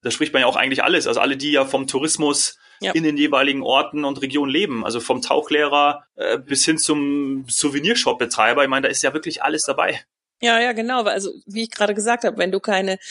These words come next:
Speaker 2: wenn du keine Gäste hast, dann, ähm, hast du auch keine, keine Besucher und keine Ko-, Abnehmer für, für deine Leistungen. Das kann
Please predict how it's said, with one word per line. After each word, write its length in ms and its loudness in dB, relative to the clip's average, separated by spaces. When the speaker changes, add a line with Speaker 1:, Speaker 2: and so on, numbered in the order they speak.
Speaker 2:
wenn 220 2
du 80 2
keine 400 0
Gäste 400 2
hast, 360 0
dann, 400 0
ähm, 460 -2
hast 400 -2
du 80 4
auch 360 2
keine, 480 0
keine 220 4
Besucher 520 2
und 140 0
keine 400 0
Ko-, 220 -4
Abnehmer 580 0
für, 260 0
für 160 -2
deine 300 0
Leistungen. 520 0
Das 180 0
kann 260 0